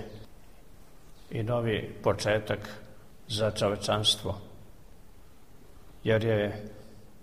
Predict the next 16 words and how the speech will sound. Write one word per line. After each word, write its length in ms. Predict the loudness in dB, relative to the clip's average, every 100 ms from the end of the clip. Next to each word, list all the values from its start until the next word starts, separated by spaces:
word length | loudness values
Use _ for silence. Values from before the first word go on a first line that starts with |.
| -16 -16 -16 -16 -8 -2
značajan 760 | 2 6 6 6 4 4 4
broj 280 | 6 6 8
onih 260 | 6 4 0 -6 -4
koji 200 | 2 4
su 200 | 4 2
ga 120 | 2
prihvatili 800 | 0 0 2 2 2 2 2 2 0 -6 -12 -14 -16 -8
i 220 | 2 2 4
prihvatili 880 | 4 4 2 0 -2 0 0 0 -4 -12 -14 -16 -16 -16 -8
njegov 440 | 2 4 6 4 6
novi 300 | 4 4 2 4
poredak, 580 | 4 4 2 0 -4 -12 -14 0
poredak 460 | 4 4 4 2
života. 560 | 2 0 2 0 0 -6 -6 -14 -16 -16 -16 -2
Mi 180 | 2 6
slavimo 680 | 8 10 8 8 10 10